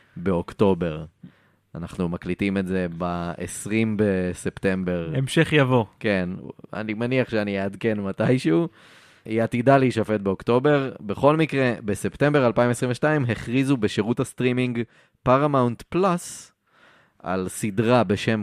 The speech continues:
Speaker 1: קון גרל, שמבוססת על הסיפור שלה, ועתידה לצאת עד סוף השנה.
Speaker 2: כמו שאמרנו כבר בעבר, שווה להיות נוכל, בסוף יעשו עליך דוקו.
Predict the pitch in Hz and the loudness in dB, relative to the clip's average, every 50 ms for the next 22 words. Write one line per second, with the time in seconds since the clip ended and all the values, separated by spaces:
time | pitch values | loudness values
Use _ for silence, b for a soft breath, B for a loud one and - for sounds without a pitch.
0 | - - - - 175 180 170 156 135 117 95 101 95 90 82 80 78 78 73 80 | -6 -4 0 2 4 4 4 2 0 -2 0 0 0 2 0 -2 -4 -8 -10 -14
1 | - _ _ _ _ _ _ _ _ _ _ _ - - 95 87 87 87 85 90 | -18 _ _ _ _ _ _ _ _ _ _ _ -10 -6 -6 -4 -4 -4 -4 -4
2 | 92 - - 101 - - 87 - 82 85 82 - 90 - - 139 147 139 - 151 | -4 -2 -4 -4 -4 -4 -6 -6 -8 -8 -8 -8 -8 -4 -4 -4 -2 -2 -2 0
3 | 147 156 160 156 131 - 92 92 82 80 85 - - 90 85 92 98 95 90 87 | 2 2 0 0 -2 -4 -4 -4 -4 -4 -6 -8 -8 -6 -2 -2 -2 -2 -2 -6
4 | - - 127 131 123 - - - _ _ _ _ _ _ _ - 98 95 92 92 | -2 0 0 0 0 -2 -10 -20 _ _ _ _ _ _ _ -10 -8 -8 -8 -10
5 | 95 - - - 87 85 - - - 82 76 - - 71 64 - - - - _ | -12 -14 -8 -4 -4 -4 -4 -6 -12 -14 -12 -10 -12 -12 -12 -12 -16 -20 -16 _
6 | - 143 143 - 131 120 117 127 135 139 139 135 123 - 120 120 110 113 113 113 | -6 -6 -4 -2 -2 -2 0 2 2 2 0 0 -2 -2 -2 -2 -2 -2 -2 -2
7 | 117 127 131 127 123 - - 120 113 123 139 139 131 127 127 120 120 110 - - | 0 2 2 2 0 0 -2 -2 0 0 0 2 2 0 0 0 -2 -8 -6 -4
8 | 123 120 120 117 110 110 107 - 120 117 - - 113 104 - - - 110 110 107 | -2 -2 -2 -2 -4 -8 -6 -4 -4 -4 -2 -4 -6 -6 -6 -6 -4 -2 -2 -2
9 | 107 98 - 110 107 101 110 110 104 - - 110 107 | -6 -8 -10 -12 -6 -2 -2 -2 -2 -4 -8 -10 -10